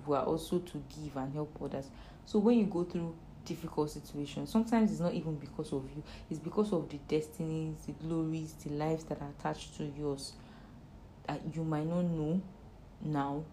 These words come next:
It might not be clear to you, but there are lots of destinies attached to yours that they will definitely get to that crossroad too. And when they get there, they will need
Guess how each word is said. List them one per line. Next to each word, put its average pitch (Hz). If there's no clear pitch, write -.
It 147
might 147
not 160
be 151
clear 147
to -
you, 143
but 143
there 143
are 143
lots 165
of 151
destinies 156
attached 147
to 151
yours 143
that 143
they 165
will 147
definitely 185
get 156
to 156
that 147
crossroad 156
too. 170
And 139
when 180
they 156
get 156
there, 143
they 165
will 160
need 175